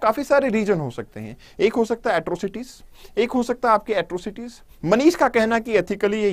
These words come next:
यस है, मनीष का तो ethically यस आंसर आया है, बाकी लोगों को क्या मानना है उसको भी बताते रहिए। मैं आप लोगों के कमेंट जरूर देखता रहूंगा, क्योंकि आज का मुद्दा सिर्फ हमारे लिए नहीं, सिर्फ मेरे लिए ही नहीं, हमारे पूरे इंडियन कम्युनिटी के लिए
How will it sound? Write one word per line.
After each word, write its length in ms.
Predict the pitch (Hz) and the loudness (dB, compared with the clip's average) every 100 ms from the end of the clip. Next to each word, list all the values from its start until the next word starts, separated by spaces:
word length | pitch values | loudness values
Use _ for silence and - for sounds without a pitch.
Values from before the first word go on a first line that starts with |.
| 139 | 0
यस 180 | 113 - | -2 -4
है, 120 | 101 - - 151 | -12 -14 -12 0
मनीष 300 | 185 262 311 | 2 2 2
का 160 | 294 | 2
तो 180 | 285 269 | 4 2
ethically 520 | 220 240 247 247 214 | 2 0 0 0 0
यस 120 | 233 - | -2 -2
आंसर 360 | 196 196 220 | -4 -2 2
आया 140 | 208 240 | 4 4
है, 80 | |
बाकी 300 | 240 175 180 | 4 2 2
लोगों 280 | 254 233 233 | 2 2 2
को 100 | 226 | -2
क्या 200 | 220 214 | 0 2
मानना 280 | 202 202 220 | 2 -2 -2
है 60 | 202 | -2
उसको 340 | 170 - 247 | -4 0 0
भी 80 | 247 | 2
बताते 380 | 202 190 196 226 | 2 4 4 2
रहिए। 180 | 226 | 0
मैं 120 | 254 208 | 0 2
आप 160 | 196 | 2
लोगों 240 | 190 190 208 | 2 0 0
के 100 | 226 | -2
कमेंट 320 | 185 196 156 | -4 -4 -4
जरूर 240 | 151 208 | -2 -2
देखता 320 | 190 185 190 | -2 -4 -2
रहूंगा, 280 | 196 190 214 | -4 -4 -6
क्योंकि 300 | 226 233 240 - | -8 -8 -10 -6
आज 280 | 180 214 226 | 0 0 2
का 140 | 262 | -2
मुद्दा 360 | 202 185 143 143 - - | -2 2 2 2 -4 -20
सिर्फ 380 | - 294 339 - | -4 0 0 -2
हमारे 300 | 196 220 285 | 0 2 2
लिए 200 | 247 185 | -2 -2
नहीं, 260 | 139 131 196 - - | -4 -6 -8 -12 -12
सिर्फ 300 | - 349 359 | -2 0 2
मेरे 280 | 196 220 277 | 4 4 4
लिए 160 | 247 220 | 0 0
ही 80 | |
नहीं, 320 | 214 202 226 175 - - | 0 -2 -4 -6 -8 0
हमारे 280 | 196 208 | 4 4
पूरे 280 | 214 208 214 | 2 2 2
इंडियन 320 | 185 175 190 | 2 0 0
कम्युनिटी 500 | 180 160 156 151 165 | 0 -4 -4 -6 -8
के 160 | 175 180 | -4 -4
लिए 260 | 170 143 | -4 -6